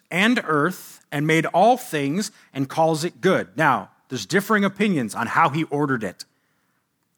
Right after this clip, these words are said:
Figure that out. Um, I'm not super concerned with that. I don't think that is the apex. The fact is, is what it's pointing to is, like,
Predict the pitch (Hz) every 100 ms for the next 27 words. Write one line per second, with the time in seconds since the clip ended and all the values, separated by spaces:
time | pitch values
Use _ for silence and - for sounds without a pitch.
0 | _ _ _ _ _ _ - 120 107 90
1 | 78 - _ _ _ _ _ _ 104 107
2 | 95 92 139 156 156 156 147 - - 160
3 | 139 139 113 - 160 139 113 - 123 151
4 | - 135 131 120 131 117 135 123 117 -
5 | - _ 127 135 131 123 110 - - -
6 | 143 135 135 113 - 107 120 160 143 -
7 | 254 175 131 127 120 104 110